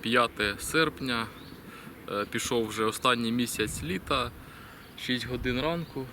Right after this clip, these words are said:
навіть трохи раніше. І приїхав я на водойму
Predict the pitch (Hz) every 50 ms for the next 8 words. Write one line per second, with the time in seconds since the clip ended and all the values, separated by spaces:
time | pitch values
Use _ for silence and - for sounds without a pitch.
0 | - - - 120 123 123 123 117 - 123 123 120 - 135 120 120 120 120 120 -
1 | - 117 113 - - - - - - - - - - - - - 190 196 190 180
2 | 160 - - - - - - - - - - - - - - 127 139 156 156 -
3 | - 131 123 120 120 127 131 135 131 120 113 117 123 127 123 117 113 110 117 127
4 | 131 131 123 120 117 107 107